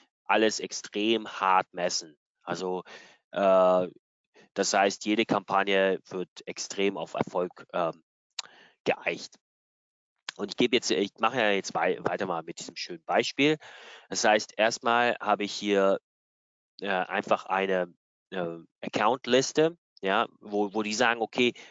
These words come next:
das sind, sagen wir mal, Unternehmen, die sind für sie relevant. Typischerweise, also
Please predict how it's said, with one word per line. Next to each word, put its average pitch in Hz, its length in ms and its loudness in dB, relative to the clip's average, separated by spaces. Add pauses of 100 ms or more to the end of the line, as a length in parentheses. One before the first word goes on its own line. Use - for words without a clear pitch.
(220)
das 127 200 4
sind, 131 220 0
sagen 110 220 2
wir 110 80 2
mal, 104 180 4
Unternehmen, 117 800 0
die 104 140 -6
sind 110 400 -6
für - 180 -6
sie 107 240 -8
relevant. 90 560 -2 (640)
Typischerweise, 120 960 2
also 101 340 -2